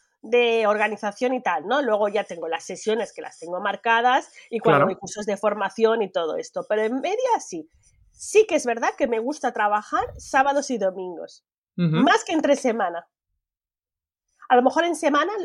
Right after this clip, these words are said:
Speaker 1: entre semana lo utilizo más para el networking, para, por ejemplo, pues el rato que estoy contigo grabando.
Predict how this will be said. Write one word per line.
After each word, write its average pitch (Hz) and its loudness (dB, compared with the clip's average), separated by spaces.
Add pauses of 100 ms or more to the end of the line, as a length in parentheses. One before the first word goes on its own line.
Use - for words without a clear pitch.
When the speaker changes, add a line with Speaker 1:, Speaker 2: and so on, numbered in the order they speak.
(140)
Speaker 1:
entre 269 -10
semana 254 -6
lo 330 -6
utilizo 262 -8
más - -8 (260)
para 294 4
el 247 -4
networking, 269 -4
para, 220 0 (320)
por 262 0
ejemplo, 247 0
pues 277 0
el 240 -10
rato 233 0
que 233 -6
estoy 233 -4
contigo 214 -2
grabando. 240 2